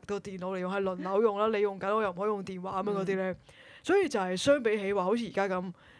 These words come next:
Speaker 1: 一張好笑嘅 meme 圖可以瘋傳。
Speaker 2: 嗯。
Speaker 1: 以前係反而係你打 Xanga 或者你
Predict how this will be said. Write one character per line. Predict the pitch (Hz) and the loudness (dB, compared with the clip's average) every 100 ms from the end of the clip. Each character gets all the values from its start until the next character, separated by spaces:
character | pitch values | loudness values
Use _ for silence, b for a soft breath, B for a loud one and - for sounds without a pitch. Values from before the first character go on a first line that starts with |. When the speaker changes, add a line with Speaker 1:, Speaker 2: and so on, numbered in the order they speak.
| - | 2
Speaker 1:
一 | 269 | 4
張 | 285 262 214 | 6 4 2
好 | 190 | 0
笑 | 233 214 | 0 0
嘅 | 196 | 0
meme | 185 214 220 | 0 -2 -2
圖 | 202 - - | -4 -6 -2
可 | 196 | 0
以 | 226 202 185 185 - | 0 0 -4 -6 -2
瘋 | 240 226 | 0 0
傳。 | 233 196 - _ - | -2 -6 -10 _ -14
Speaker 2:
嗯。 | 190 170 | -12 -8
Speaker 1:
以 | 202 285 | -2 0
前 | 233 185 | 0 -2
係 | 190 190 | 0 2
反 | 240 262 | 4 4
而 | 196 | 2
係 | 190 | 0
你 | 196 | 0
打 | 196 | 0
Xanga | 190 240 233 180 | 2 2 2 -2
或 | 185 | -2
者 | 180 220 | 0 2
你 | 196 180 185 | 2 0 -2